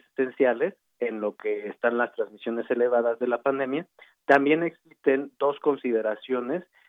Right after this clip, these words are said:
que hay que tomar en cuenta. Por un lado, eh,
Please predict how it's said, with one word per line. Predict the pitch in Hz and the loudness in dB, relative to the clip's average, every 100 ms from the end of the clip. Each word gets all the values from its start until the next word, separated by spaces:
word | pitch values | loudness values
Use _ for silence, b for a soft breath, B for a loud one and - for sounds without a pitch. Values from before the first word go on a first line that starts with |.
| _ - | _ -2
que | |
hay | 123 | 0
que | 123 | 2
tomar | 123 120 127 | 2 2 0
en | 127 | 2
cuenta. | 156 151 - 101 _ _ _ | 4 4 2 -6 _ _ _
Por | - 135 | 2 4
un | 143 196 180 | 4 2 2
lado, | 147 131 156 - _ _ | 2 0 -6 -8 _ _
eh, | 135 120 117 113 110 | -8 -4 -2 -2 -4